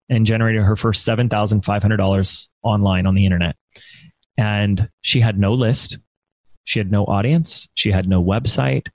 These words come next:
She didn't even have a Facebook group. She didn't have anything. But she didn't let all the stuff that other people let stop them, ever stop her for a second. She didn't make it about,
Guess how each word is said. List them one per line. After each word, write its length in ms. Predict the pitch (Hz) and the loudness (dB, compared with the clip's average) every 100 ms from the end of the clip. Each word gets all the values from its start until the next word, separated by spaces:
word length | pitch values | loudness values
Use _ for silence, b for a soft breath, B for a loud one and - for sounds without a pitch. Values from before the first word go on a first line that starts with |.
| _ - | _ -10
She 220 | - 104 | -4 -4
didn't 300 | 95 104 104 | -2 0 0
even 160 | 101 | 2
have 120 | 98 85 | 0 -2
a 40 | |
Facebook 480 | - 120 120 - 120 | -4 -4 -2 -2 -2
group. 380 | 117 113 110 - | 0 0 -2 -4
She 160 | - | -2
didn't 100 | 131 | 0
have 140 | 104 85 - | 0 -2 -4
anything. 420 | 110 98 - 69 - - - - _ - | 0 0 -2 -8 -12 -20 -20 -20 _ -4
But 100 | 107 | -2
she 200 | - 120 | 0 -2
didn't 440 | 107 123 139 117 | -2 0 0 0
let 440 | 120 110 95 - - _ _ _ _ - | -2 -2 -2 -6 -18 _ _ _ _ -4
all 220 | 120 120 | -2 0
the 80 | 120 | 0
stuff 520 | - 113 95 - - _ _ _ _ _ - | 0 -2 -2 -4 -12 _ _ _ _ _ -4
that 120 | 110 - | -4 -2
other 220 | 120 120 | 0 0
people 380 | - - 104 95 | 0 -2 0 0
let 400 | 101 98 - - _ _ - | 0 -4 -8 -12 _ _ -8
stop 360 | - 117 98 | -4 -2 -2
them, 360 | - 95 92 95 _ _ _ - | -2 0 -2 -4 _ _ _ -8
ever 240 | 123 117 107 | -4 -2 -2
stop 260 | - 104 | -2 -4
her 140 | - 95 | -2 -2
for 160 | - | -2
a 40 | 80 | -2
second. 400 | - - - - _ _ _ _ _ - | -2 -4 -8 -10 _ _ _ _ _ -16
She 240 | - - 131 | -6 -4 -2
didn't 200 | 135 127 | 0 0
make 180 | 123 | 0
it 80 | 117 | -2
about, 380 | 110 110 101 _ | -2 -2 -2 _